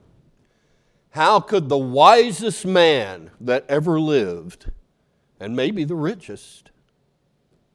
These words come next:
how could he make such dumb choices? He had it all. Well, if you turn to the book of Ecclesiastes, written at the end of Solomon's life, I think it gives us a peek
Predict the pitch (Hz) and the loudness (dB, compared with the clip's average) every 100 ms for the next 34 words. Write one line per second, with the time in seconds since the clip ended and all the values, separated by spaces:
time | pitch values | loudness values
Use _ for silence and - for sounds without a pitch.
0 | _ _ _ _ _ 131 165 - 160 123 | _ _ _ _ _ -4 -4 -4 -4 -6
1 | 117 117 131 135 - 135 - 107 110 110 | -10 -6 -6 -6 -8 -8 -8 -6 -6 -6
2 | - 101 90 - 80 _ _ _ _ _ | -10 -10 -10 -20 -20 _ _ _ _ _
3 | _ _ _ _ _ _ _ _ _ 104 | _ _ _ _ _ _ _ _ _ -8
4 | 156 214 202 277 170 _ _ _ _ _ | -8 -4 -6 -6 -12 _ _ _ _ _
5 | _ _ _ _ _ _ _ _ _ _ | _ _ _ _ _ _ _ _ _ _
6 | _ _ _ - 117 175 - 185 202 175 | _ _ _ -8 -8 -8 -2 -2 0 -2
7 | 147 170 123 143 - 151 143 107 127 117 | -2 -4 -4 -8 -6 -8 -8 -6 -4 -2
8 | 160 - - 92 90 123 - _ _ _ | -2 -6 -14 -14 -12 -14 -18 _ _ _
9 | _ _ _ _ _ _ 135 151 117 - | _ _ _ _ _ _ -2 -2 -8 -6
10 | 127 127 196 139 110 123 110 104 117 90 | -4 -2 0 -2 -4 -2 -2 -4 -10 -8
11 | 110 104 143 - 127 127 190 185 156 131 | -4 -4 -4 -8 -14 -10 -10 -10 -10 -8
12 | 160 117 135 - 113 - 147 110 - | -10 -10 -14 -14 -18 -8 -8 -8 -14